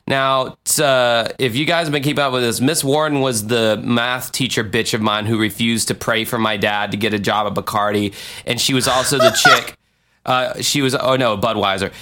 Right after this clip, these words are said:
Speaker 1: She was also the lady who, um, uh,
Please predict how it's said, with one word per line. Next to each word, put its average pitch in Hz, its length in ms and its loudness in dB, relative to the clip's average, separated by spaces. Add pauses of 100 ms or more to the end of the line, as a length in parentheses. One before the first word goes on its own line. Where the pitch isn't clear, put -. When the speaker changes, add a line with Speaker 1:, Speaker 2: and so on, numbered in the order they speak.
(140)
Speaker 1:
She - 120 -2
was 143 80 2
also 170 280 0
the 151 100 0
lady 139 380 0
who, 123 340 2
um, 107 560 2
uh, 60 140 -4